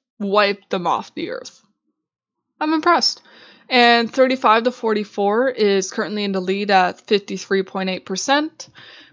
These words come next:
with twenty-eight to thirty-four at twenty-three point one percent,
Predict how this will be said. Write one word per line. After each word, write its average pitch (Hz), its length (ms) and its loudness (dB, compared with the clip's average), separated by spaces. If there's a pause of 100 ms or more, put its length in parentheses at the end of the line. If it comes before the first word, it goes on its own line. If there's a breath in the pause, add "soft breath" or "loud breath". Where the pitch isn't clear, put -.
with 214 480 2 (160)
twenty-eight 254 960 0 (220)
to 208 320 -4
thirty-four 254 600 0
at - 220 0
twenty-three 196 540 -4
point 196 260 -8
one 240 200 -4
percent, 285 600 -2